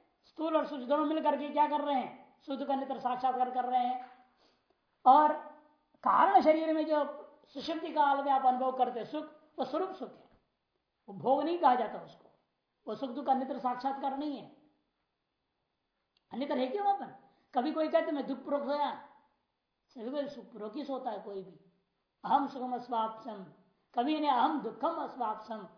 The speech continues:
कभी कोई नहीं कहता, बल्कि नींद नहीं आने पर कहता है,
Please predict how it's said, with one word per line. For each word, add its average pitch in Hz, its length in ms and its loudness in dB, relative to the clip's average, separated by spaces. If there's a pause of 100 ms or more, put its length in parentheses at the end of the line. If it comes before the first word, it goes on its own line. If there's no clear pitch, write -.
(140)
कभी 208 160 -14
कोई 214 160 -16
नहीं 196 140 -20
कहता, - 300 -20 (1800)
बल्कि 277 200 -4
नींद 269 400 -4
नहीं 302 260 0
आने 349 200 0
पर 359 180 -2
कहता - 300 -2
है, - 220 -20